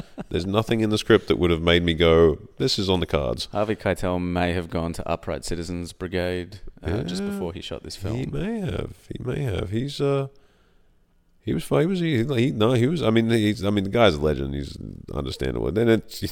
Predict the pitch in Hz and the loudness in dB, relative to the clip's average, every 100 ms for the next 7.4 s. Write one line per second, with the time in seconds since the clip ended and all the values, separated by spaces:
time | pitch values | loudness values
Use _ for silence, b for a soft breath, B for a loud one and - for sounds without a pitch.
0 | - 107 - - 123 85 - 90 85 87 | 0 0 0 8 8 8 4 0 0 -2
1 | 95 113 71 80 - 113 98 76 - 92 | 4 4 4 2 0 0 0 -2 0 0
2 | - 87 - B B B B B B - | 0 -8 -10 B B B B B B -16
3 | - - - - - 104 151 160 135 170 | -14 -14 -12 -8 -4 4 4 4 2 6
4 | 185 - 151 147 131 117 110 131 117 117 | 6 6 8 10 10 8 6 6 2 2
5 | 127 131 123 - - b b b b - | 2 0 -2 -4 -10 b b b b 0
6 | 123 131 123 120 117 107 101 - 98 87 | 0 0 2 2 2 0 -2 0 0 2
7 | 92 92 87 82 | 0 0 -2 -4